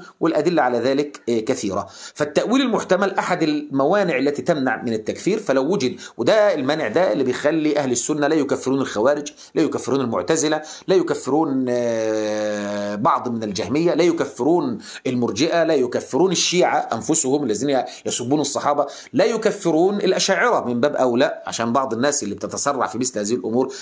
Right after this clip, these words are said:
لا يكفرونهم. طب إيه السبب إن أهل السنة والسلف لم يكفروا هذه الفرق كلها،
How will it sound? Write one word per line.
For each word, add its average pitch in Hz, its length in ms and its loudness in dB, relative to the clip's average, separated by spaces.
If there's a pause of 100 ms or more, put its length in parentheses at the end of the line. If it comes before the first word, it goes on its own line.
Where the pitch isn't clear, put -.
(160)
لا 139 120 4
يكفرونهم. 185 720 0
طب 208 220 -2
إيه 226 60 2
السبب 214 400 2
إن 160 120 0
أهل 180 160 0
السنة 139 520 0 (200)
والسلف 165 640 -2
لم 214 160 4
يكفروا 202 500 2
هذه 196 160 2
الفرق 180 360 0
كلها، 156 380 2